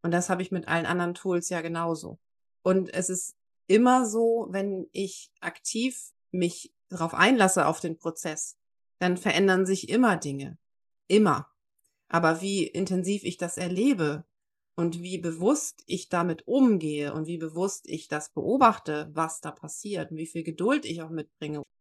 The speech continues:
Oder man sollte eine gewisse Offenheit mitbringen, weil es ist auch nicht gesagt, wie genau dann das Ergebnis ist. Also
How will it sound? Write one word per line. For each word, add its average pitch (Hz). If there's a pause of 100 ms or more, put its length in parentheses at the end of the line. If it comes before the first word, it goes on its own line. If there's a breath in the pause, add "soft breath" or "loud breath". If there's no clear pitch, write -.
Oder 175
man 175
sollte 190
eine 180
gewisse 175
Offenheit 214
mitbringen, 156 (240)
weil 170
es 185
ist -
auch 185
nicht 196
gesagt, 185 (140)
wie 196
genau 196
dann 196
das 180
Ergebnis 226
ist. 175
Also 170